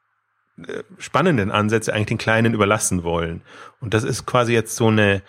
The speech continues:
eine Möglichkeit, mh, da eine, eine, die zusammenzubringen.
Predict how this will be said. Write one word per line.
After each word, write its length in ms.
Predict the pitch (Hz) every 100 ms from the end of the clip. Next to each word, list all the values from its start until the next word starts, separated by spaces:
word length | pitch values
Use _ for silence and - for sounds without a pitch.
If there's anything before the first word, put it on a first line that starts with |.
| - _ -
eine 100 | 92
Möglichkeit, 920 | 101 127 143 139 - 120 120 123 - _ _ _ _
mh, 260 | 120 120 127 _ _ _ _
da 200 | 101 110
eine, 360 | 117 110 110 131
eine, 400 | 107 104 104 104 - _ _ _ _ _ _ _ _ _ _
die 60 | 127
zusammenzubringen. 1040 | - 117 120 131 104 - 90 95 117 139